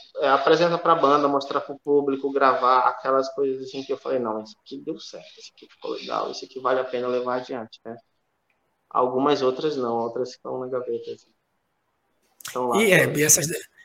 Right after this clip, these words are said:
Speaker 2: às vezes essa, essa que é o feeling de, que é difícil, né? Às vezes essa da gaveta, que não é boa pra quem compõe, né? Às vezes é exatamente o fio de ouro pra quem vai escutar, né? É difícil acertar isso, né?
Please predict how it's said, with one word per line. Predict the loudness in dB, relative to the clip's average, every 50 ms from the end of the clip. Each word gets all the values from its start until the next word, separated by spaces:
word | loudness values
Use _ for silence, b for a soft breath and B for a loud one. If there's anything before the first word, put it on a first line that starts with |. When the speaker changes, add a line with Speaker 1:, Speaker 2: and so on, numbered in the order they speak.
| b b -2
Speaker 2:
às | 0 2 4 6
vezes | 8 8 8 10 10
essa, | 8 8 8 6 6
essa | 4 4 4 6 6 6 4
que | 4 2
é | 2
o | 4
feeling | 2 2 2 2 0 0 0
de, | 2 2 2 2 2 0 -2 -2
que | 0 0
é | 0
difícil, | 0 0 0 2 4 4 4 4 4
né? | 4 2
Às | 4
vezes | 4 4 4 4 6
essa | 8 8 8 8
da | 8 6 8
gaveta, | 8 8 8 8 8 8 10 10 8 8 6 2 0 0 -2 -8 -16 _ _ _ _ _ _ _
que | 0 0 2
não | 4 4
é | 4 4
boa | 4 4 6 6 6 6
pra | 6 6 4
quem | 4 2 -2 -4
compõe, | -4 -4 -4 -4 -4 -2 0 2 4 4 4
né? | 4 4 2 2 0 -6 -14 -20 _ _ _ _ _ _ _ _ _ -8
Às | -4 -2 -2 0
vezes | 0 2 2 2 4 4
é | 4 6 6 6 4
exatamente | 4 4 2 2 2 2 0 0 0 0 2 2
o | 2
fio | 2 2 2 2 2
de | 4 4 4
ouro | 6 4 4 4
pra | 4 2 2
quem | 2 2 2
vai | 2 2
escutar, | 2 0 -2 -4 -8 -6 -4 -2 -2 -2 -2
né? | -4 -8 -10 _ _ _
É | -6 -4 -4
difícil | -2 -2 -4 -2 -2 -2 0 0
acertar | 0 0 0 -2 -2 -2 -2 -2 0 0
isso, | 0 0 -2 -2 -2
né? | -4 -6